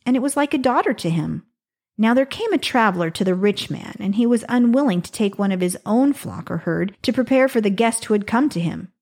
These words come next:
But he took the poor man's lamb and prepared it for the man who had come to him. Then David's anger was greatly kindled against the man, and he said to Nathan, "As the Lord lives, the man who has done this deserves to die,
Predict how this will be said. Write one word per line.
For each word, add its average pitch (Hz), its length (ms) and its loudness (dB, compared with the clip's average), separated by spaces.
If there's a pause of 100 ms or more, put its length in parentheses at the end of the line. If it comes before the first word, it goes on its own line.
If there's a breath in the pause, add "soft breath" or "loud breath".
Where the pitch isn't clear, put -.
(180)
But 254 80 2
he 269 80 2
took 330 280 -2
the 240 80 2
poor 349 400 0
man's 220 360 2
lamb 165 500 -2
and 220 160 2
prepared 320 440 0
it - 120 -2
for 214 120 -2
the 202 100 0
man 208 280 4
who 254 80 4
had 233 140 0
come 269 220 2
to 269 120 0
him. 233 420 -2 (520)
Then 185 380 2
David's 165 400 0
anger 180 320 0
was 170 220 -4
greatly 185 560 0
kindled 180 420 0
against 170 380 -4
the 170 40 -2
man, 160 420 0 (100)
and 180 100 2
he 180 80 2
said 175 220 -2
to - 80 -4
Nathan, 165 400 -2 (120)
"As 226 280 0
the 196 160 0
Lord 196 460 2
lives, 202 440 0
the 185 100 0
man 202 340 2
who 202 120 2
has 165 180 -2
done 190 260 0
this 254 160 0
deserves 202 420 0
to 170 140 -6
die, 180 520 -4